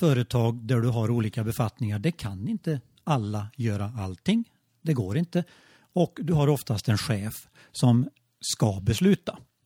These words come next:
Men den chefen ska ju kanske inte genomföra allting. Och då är det en del företag som tror att de delegerar, men det de egentligen har gjort, det är att de har dumpat sina saker till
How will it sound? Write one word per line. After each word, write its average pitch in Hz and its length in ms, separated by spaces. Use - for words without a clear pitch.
Men 135 200
den 139 180
chefen 113 460
ska 101 320
ju 101 140
kanske 104 400
inte 101 220
genomföra 110 960
allting. 104 400
Och 117 100
då 127 80
är 196 60
det 190 80
en 208 100
del 170 180
företag 131 580
som 127 180
tror 117 640
att - 180
de 117 160
delegerar, 110 680
men 117 180
det 120 100
de 123 120
egentligen 165 680
har 180 60
gjort, 143 440
det 127 140
är 143 40
att 123 100
de 113 100
har 107 80
dumpat 135 880
sina 175 280
saker 117 440
till 107 360